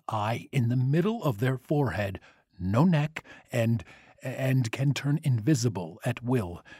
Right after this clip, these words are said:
that, that their bellies are permanently distended because they eat and eat and eat, and, and the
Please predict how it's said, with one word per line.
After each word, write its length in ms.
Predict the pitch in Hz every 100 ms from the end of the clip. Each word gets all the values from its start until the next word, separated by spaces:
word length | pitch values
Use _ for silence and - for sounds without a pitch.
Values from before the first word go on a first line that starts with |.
| -
that, 200 | 135 117 _ - - 156
that 220 | 175 -
their 140 | 160
bellies 580 | 135 180 165 117 92 85
are 160 | 135 123
permanently 640 | - 180 180 160 151 131
distended 720 | 120 120 - - 147 123 101
because 400 | 87 117 - 120
they 200 | 98 151
eat 600 | 160 196 240 185 101 - - -
and 320 | 135 147 147 -
eat 300 | 233 165 156
and 180 | 175 175
eat, 180 | 226 226
and, 160 | 196 185
and 380 | 190 214 202 196
the 100 | 190